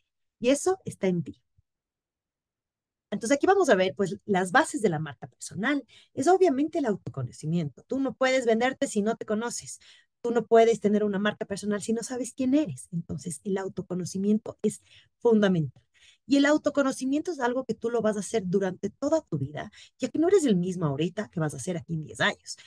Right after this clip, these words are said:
El autoconocimiento es diario y siempre es saliendo un poco de la caja,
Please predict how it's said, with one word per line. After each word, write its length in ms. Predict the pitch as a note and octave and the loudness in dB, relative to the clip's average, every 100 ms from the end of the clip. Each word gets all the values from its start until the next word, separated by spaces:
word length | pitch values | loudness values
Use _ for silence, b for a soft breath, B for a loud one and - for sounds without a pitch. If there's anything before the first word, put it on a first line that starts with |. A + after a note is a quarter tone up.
| B B | B B
El 140 | A#3 A3+ | -2 -2
autoconocimiento 880 | G#3+ G#3 G3+ G3 G#3 G#3+ A#3 - - | -2 -2 -2 -2 0 0 -2 -8 -8
es 240 | F3 C#3+ | -6 -6
diario 380 | - D#3+ C3+ - _ - | -4 -4 -4 -10 _ -12
y 80 | F#3 | -10
siempre 540 | - A3+ B3+ F#4 F#4 - | -4 -2 -2 -8 -10 -8
es 260 | E3 - b b | -10 -10 b b
saliendo 520 | - F#3 E3+ D#3+ D#3+ D3+ | -4 -2 -2 -4 -8 -6
un 60 | |
poco 240 | C3 - D3 | -8 -6 -6
de 140 | D3 | -6
la 80 | - - | -4 0
caja, 340 | F3 E3 E3+ | 0 0 -6